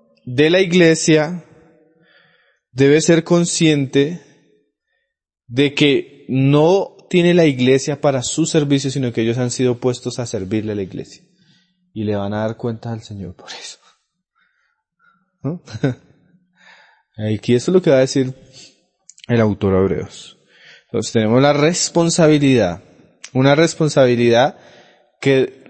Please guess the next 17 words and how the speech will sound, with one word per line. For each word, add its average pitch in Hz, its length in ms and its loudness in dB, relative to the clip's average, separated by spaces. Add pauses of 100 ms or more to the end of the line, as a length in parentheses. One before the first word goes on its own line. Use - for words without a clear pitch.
realmente 156 540 0
no 175 80 2
se 175 120 2
va 165 60 6
a 165 80 -2
poder 160 320 0
llevar 156 240 2
a 151 100 2
cabo 160 220 2
si 170 120 0
el 135 80 0
Señor 110 340 -2
no 120 80 0
ha 117 80 0
trabajado 113 460 -2
en 98 80 -8
nosotros. - 540 -18